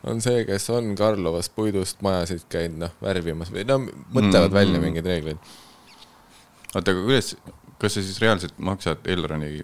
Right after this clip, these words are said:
Speaker 2: nagu piletit või Tallinnas, kui sa ei
Speaker 1: Ei,
Speaker 2: ole ümber kirjutanud ennast?
Speaker 1: kohe, kui ma Tallinnasse tulin,
Speaker 2: Kirjutasid?
Speaker 1: esimesel päeval. Roheline kaart, puup, ühendatud. Ma ei raiskanud sekunditki sellega.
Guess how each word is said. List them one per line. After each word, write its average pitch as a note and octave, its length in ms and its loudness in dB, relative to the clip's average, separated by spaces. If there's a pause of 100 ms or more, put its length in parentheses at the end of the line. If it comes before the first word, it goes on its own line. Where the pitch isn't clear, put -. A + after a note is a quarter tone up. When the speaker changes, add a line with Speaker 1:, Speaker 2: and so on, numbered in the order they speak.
Speaker 2:
nagu D#2+ 260 -10
piletit E2+ 460 -6
või - 120 -12 (200)
Tallinnas, D#2 540 -10
kui - 120 -12
sa D#2 80 -4
ei A#2 60 -2
Speaker 1:
Ei, C3+ 80 2
Speaker 2:
ole E2+ 100 2
ümber D#2+ 220 0
kirjutanud D#2 400 -6
ennast? E2+ 120 -8
Speaker 1:
kohe, A#2 340 6
kui D2+ 120 -4
ma D#2 80 -2
Tallinnasse E2+ 480 0
tulin, E2+ 320 0 (280)
Speaker 2:
Kirjutasid? - 840 4
Speaker 1:
esimesel F2 420 4
päeval. E2+ 380 4 (480)
Roheline F#2 440 4
kaart, F#2 280 0
puup, - 320 -4 (140)
ühendatud. F2 600 2 (1300)
Ma F#2 140 0
ei F#2+ 80 4
raiskanud G2+ 420 2
sekunditki E2 680 0
sellega. E2+ 320 -2